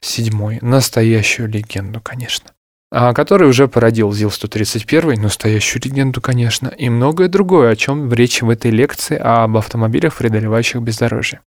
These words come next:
Я уже упоминал несколько раз Виталия Андреевича Грачёва. Он, пожалуй, главное действующее лицо этой лекции и всей этой истории. Ну уж настолько много сделал будущий академик. Да, мы говорим с вами о том, что вот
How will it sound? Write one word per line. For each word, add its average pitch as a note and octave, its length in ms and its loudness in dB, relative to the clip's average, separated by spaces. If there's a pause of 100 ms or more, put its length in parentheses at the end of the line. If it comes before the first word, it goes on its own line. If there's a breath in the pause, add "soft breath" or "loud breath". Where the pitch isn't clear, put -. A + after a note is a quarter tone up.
(100)
Я C#3 180 4
уже F#3 160 4
упоминал C3 340 2
несколько A2+ 340 0
раз D#3+ 200 2
Виталия A#2 300 2
Андреевича A2+ 380 2
Грачёва. A2 480 0
Он, A#2+ 140 2
пожалуй, A#2 400 2
главное A#2 720 2
действующее A#2 580 -2
лицо D#3 520 0 (180)
этой A2+ 320 -2
лекции C#3 480 0
и A#2+ 160 -2
всей C3 300 0
этой A#2+ 340 -6
истории. A#2+ 520 -10 (300)
Ну B2 180 2
уж - 160 -2
настолько D3+ 480 2
много A#2+ 420 2
сделал A2 640 -2
будущий A2+ 640 -4 (280)
академик. G#2 600 -6 (320)
Да, C3+ 260 2
мы G3 120 4
говорим B2+ 300 2
с - 120 -2
вами A#2 200 2
о A2 40 0
том, A2+ 200 0
что - 240 -4
вот A2 360 -4